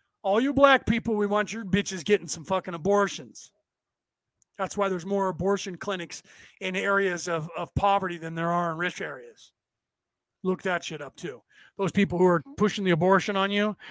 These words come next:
they're not doing it because they think you should have the right to use it as a contraception, that you should be able to have un-, unprotected sex with whoever you want and then just abort fetuses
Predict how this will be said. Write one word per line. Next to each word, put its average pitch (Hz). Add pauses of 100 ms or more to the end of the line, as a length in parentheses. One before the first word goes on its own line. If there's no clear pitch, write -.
(140)
they're 220
not 226
doing 202
it 165 (400)
because 190
they 180
think 190
you 190
should 170
have 160
the 165
right 180 (100)
to 147 (600)
use 190
it 190
as 180
a 151
contraception, 190 (800)
that 196
you 185
should 185
be 185
able 196
to 180
have 170
un-, 180
unprotected 190
sex 202
with 165
whoever 190
you 175
want 196
and 170
then 185
just 175
abort 190
fetuses 175